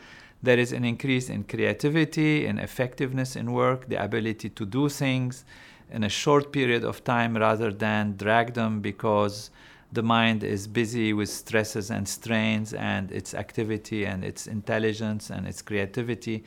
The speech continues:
reduced because stresses are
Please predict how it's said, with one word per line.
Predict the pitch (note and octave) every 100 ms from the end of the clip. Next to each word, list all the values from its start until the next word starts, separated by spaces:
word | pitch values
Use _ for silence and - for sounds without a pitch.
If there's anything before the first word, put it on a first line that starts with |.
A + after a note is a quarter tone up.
| - - -
reduced | A#2+ A#2+ G#2+ D3 D3 B2 - -
because | G#2+ A2 A#2+ A2 A2+
stresses | - - - A#2 B2 - G#2 -
are | G2 G2+ G2+